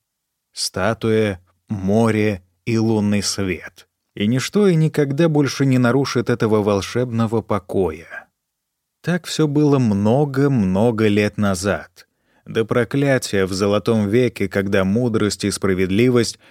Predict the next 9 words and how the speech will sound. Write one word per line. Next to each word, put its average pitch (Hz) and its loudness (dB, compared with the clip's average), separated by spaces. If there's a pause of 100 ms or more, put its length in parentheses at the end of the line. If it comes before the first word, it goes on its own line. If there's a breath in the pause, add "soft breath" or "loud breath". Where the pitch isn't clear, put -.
означали 143 0
одно 156 2
и 151 2
то 139 2
же 92 -2
и 110 0
составляли 151 0
единое 135 2
целое, 85 -4